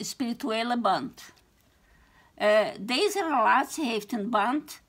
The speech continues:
die verder gaat dan dit leven. Hum, ai, acabei lendo em holandês, né? Bom, esse relacionamento tem uma conexão que vai além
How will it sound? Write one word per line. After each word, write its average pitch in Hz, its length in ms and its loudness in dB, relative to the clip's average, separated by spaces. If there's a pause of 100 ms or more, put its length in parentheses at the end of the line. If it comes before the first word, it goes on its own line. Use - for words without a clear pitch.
(140)
die 196 120 -12
verder 240 500 -2
gaat 220 260 -2
dan 214 140 -4
dit 202 180 -8
leven. 170 360 -8 (260)
Hum, 214 240 -6
ai, 202 400 -2
acabei - 280 -6
lendo 220 200 -2
em 208 60 -4
holandês, 220 520 -4
né? 202 200 -8 (240)
Bom, - 240 -4 (920)
esse 339 280 0
relacionamento 262 840 0
tem 247 140 -4
uma 226 160 0
conexão 247 840 -2 (180)
que - 140 -4
vai 240 240 6
além 226 520 0